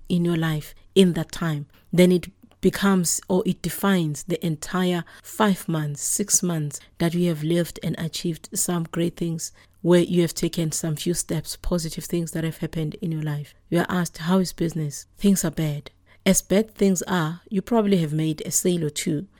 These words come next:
but that does not get your attention. We don't celebrate the small achievements. We want to start celebrating when we get a million rands. But the step towards the million rands is that fifty thousand.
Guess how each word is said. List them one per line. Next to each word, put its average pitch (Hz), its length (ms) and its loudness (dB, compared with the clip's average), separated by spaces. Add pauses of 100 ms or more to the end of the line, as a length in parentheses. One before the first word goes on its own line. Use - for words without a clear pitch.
(140)
but - 240 -2
that 208 220 2
does 165 160 0
not 175 160 -2
get 165 180 0
your 165 120 -2
attention. 160 580 -6 (160)
We 170 160 4
don't 180 200 4
celebrate 180 800 -2 (100)
the 170 180 -2
small 175 320 -2
achievements. 160 680 -6 (320)
We 170 100 6
want 180 240 4
to 180 100 -2
start - 260 -2
celebrating 165 760 -2
when 156 200 0
we 156 80 -2
get 165 220 -2
a 160 60 -2
million 156 320 -2
rands. 143 340 -6 (140)
But 180 140 2
the 165 100 0
step - 380 0
towards 175 420 -2
the 170 140 -4
million 170 300 -2
rands 156 400 -4 (160)
is 175 180 -2
that 170 220 -4
fifty - 300 -6
thousand. 147 520 -4